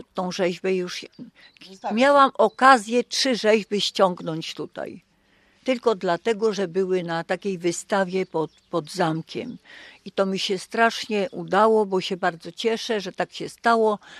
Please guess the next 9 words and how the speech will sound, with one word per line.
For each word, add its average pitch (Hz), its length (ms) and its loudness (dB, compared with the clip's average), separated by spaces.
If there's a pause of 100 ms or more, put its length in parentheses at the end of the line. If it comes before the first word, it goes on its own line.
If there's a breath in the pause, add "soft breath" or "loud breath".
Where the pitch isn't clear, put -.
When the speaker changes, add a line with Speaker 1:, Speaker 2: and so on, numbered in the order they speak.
(160 loud breath)
Speaker 1:
I 196 80 -14
te - 160 -2
rzeźby 214 360 -2
już 185 180 -4
żyją 285 360 -2
w - 60 -12
Szczecinie, 180 500 -8
bo 175 160 -8
potem 202 520 -8